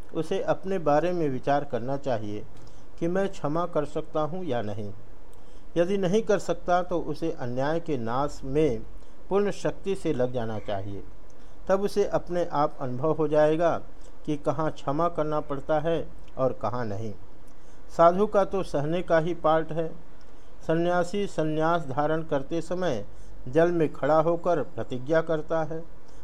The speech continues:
"अभयम सर्वभूतेभ्यो मत्तः सर्वम प्रवर्तते।" नारद परिव्राजकोपनिषद। वह संपूर्ण प्राणियों को अभयदान देने का व्रत इस प्रकार लेता है कि कोई भी प्राणी मेरे प्रति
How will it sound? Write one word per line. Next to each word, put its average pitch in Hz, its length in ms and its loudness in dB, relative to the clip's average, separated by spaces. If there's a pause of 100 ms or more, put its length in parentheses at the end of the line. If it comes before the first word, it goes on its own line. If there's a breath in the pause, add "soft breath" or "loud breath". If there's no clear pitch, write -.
(120)
"अभयम 185 500 2
सर्वभूतेभ्यो 151 1500 0 (400 loud breath)
मत्तः 147 360 2
सर्वम 147 600 0
प्रवर्तते।" 110 720 -2 (760 soft breath)
नारद 147 480 2
परिव्राजकोपनिषद। 120 1080 -2 (880 loud breath)
वह 202 140 6
संपूर्ण 202 560 2
प्राणियों 156 580 2
को 185 180 -2
अभयदान 151 640 0
देने 139 300 0
का 123 220 0 (380)
व्रत 165 340 2
इस 196 120 0
प्रकार 160 340 4
लेता 131 380 2
है 156 220 0 (520 loud breath)
कि 156 100 0 (120)
कोई 202 240 6
भी 190 180 2
प्राणी 147 460 4
मेरे 151 340 4
प्रति 143 420 0